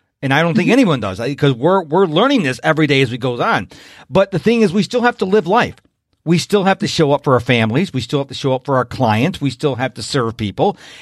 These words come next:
Speaker 1: And, and so we have to learn the transition. And I know some people, they took it and it's like, "You know what? I'm just gonna make the best as I can. I'm gonna show up."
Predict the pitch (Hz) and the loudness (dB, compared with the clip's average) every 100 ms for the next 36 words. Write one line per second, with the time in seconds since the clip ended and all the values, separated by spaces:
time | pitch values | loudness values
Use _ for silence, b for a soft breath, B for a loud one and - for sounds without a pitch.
0 | B 170 175 165 175 - 170 - 175 180 | B 0 2 0 -2 -4 -2 0 2 2
1 | 202 208 170 165 196 285 233 170 147 180 | 2 0 -4 -2 0 2 2 0 -4 -4
2 | 160 147 269 - 175 151 B B 190 196 | -2 0 0 0 -2 -2 B B 0 4
3 | 226 233 285 320 247 208 190 175 147 b | 2 2 -2 -2 -2 -2 0 0 -2 b
4 | b b - 214 - 302 254 233 - 196 | b b -6 -4 -2 0 2 0 0 -4
5 | 190 196 202 190 262 294 269 285 311 - | -2 0 0 0 0 2 4 2 2 -2
6 | 196 247 269 - 214 190 196 175 147 156 | -4 -2 -4 -2 -2 0 -2 -2 0 2
7 | 170 - 196 - - 160 160 - 285 160 | 0 0 -4 -4 -4 -2 -2 -4 -4 -2
8 | 113 156 151 135 170 156 180 233 | -2 -2 -2 0 2 4 4 2